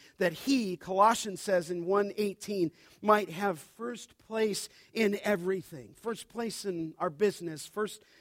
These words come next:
place in our homes, first place in our marriage, because he comes from above. But not only does he come from above, but secondly, the second compelling feature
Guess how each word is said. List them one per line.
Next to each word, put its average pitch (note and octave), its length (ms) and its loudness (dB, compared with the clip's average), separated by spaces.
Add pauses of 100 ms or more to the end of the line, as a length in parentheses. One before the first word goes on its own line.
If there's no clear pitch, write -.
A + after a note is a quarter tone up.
(100)
place A3 360 2
in G3 120 -2
our E3+ 140 -6
homes, F3 560 -4
first G#3 340 -6
place G#3+ 400 -4
in F3+ 100 -4
our D3+ 180 -6 (280)
marriage, F#3+ 640 2
because F3 400 -2 (240)
he A3+ 180 -4
comes F#3+ 400 -2
from D3+ 260 -6
above. A#2+ 760 -10 (400)
But - 100 0
not D#4+ 120 4
only D#4+ 180 4
does F#3+ 160 2
he F3 80 -6
come F3+ 240 -2
from D3+ 180 -6
above, C#3 640 -4
but A3 200 -4
secondly, F#3+ 840 -4 (380)
the A#3 80 -4
second C#4 400 0
compelling G3 540 0
feature F3 640 -6